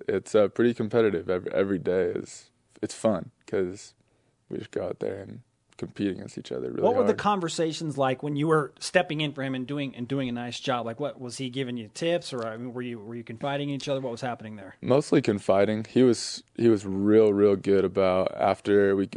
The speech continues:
Speaker 1: I remember we came in after U S C the second set, and it was, like, the first time that I kinda got the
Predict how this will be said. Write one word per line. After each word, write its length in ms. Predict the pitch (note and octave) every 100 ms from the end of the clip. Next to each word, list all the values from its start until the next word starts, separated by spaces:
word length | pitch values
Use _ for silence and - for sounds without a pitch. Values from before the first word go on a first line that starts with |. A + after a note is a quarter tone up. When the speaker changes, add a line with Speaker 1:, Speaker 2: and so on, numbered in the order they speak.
| F#2
Speaker 1:
I 60 |
remember 400 | A2 G#2+ A2+ A2
we 80 | G#2
came 340 | G2 A#2+ A2+ A2
in 280 | A2 A2 G#2
after 540 | G2+ - G2+ G2 F#2+
U 260 | F#2+ G#2 G#2+
S 80 | G#2
C 240 | - G#2
the 100 | F#2+
second 400 | - G#2+ G#2 F#2+
set, 300 | - G#2 F2+ - _ - - - -
and 160 | F#2
it 100 | F2+
was, 220 | F#2 F2+
like, 260 | G2+ F2+ F2
the 100 | F#2+
first 320 | - G#2 G#2
time 300 | - G2 F#2
that 100 | F2+
I 160 | F2 F2+
kinda 360 | E2 F2 E2+ F#2
got 300 | F#2 F2+ -
the 340 | F2+ F2+ F#2